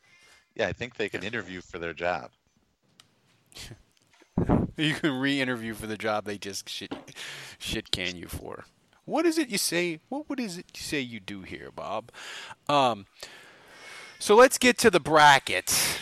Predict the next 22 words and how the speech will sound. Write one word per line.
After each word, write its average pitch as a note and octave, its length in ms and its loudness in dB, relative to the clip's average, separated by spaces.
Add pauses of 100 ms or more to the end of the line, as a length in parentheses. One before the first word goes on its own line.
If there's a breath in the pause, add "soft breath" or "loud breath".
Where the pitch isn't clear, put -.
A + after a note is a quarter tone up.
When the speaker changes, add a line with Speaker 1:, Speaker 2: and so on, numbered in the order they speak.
(240 loud breath)
Speaker 2:
which, B2+ 480 0 (140)
uh, F#2+ 520 0 (140)
is B2+ 260 0
just - 840 6 (360)
amazing. G2 840 0 (360)
Um, F2+ 500 0 (240)
we B2+ 100 -6
still G3+ 240 8
have F#3+ 100 8
the B2+ 100 -2
back A#2 400 6
half C#3 320 2
of D#3+ 60 -4
the D#3 80 -4
bracket D#3 400 4
to E3 100 -10
do, F3 360 0 (320 loud breath)
so C3+ 140 -4
let's D3+ 200 2
get D3+ 160 0
to D3 220 0
it. A#2 140 0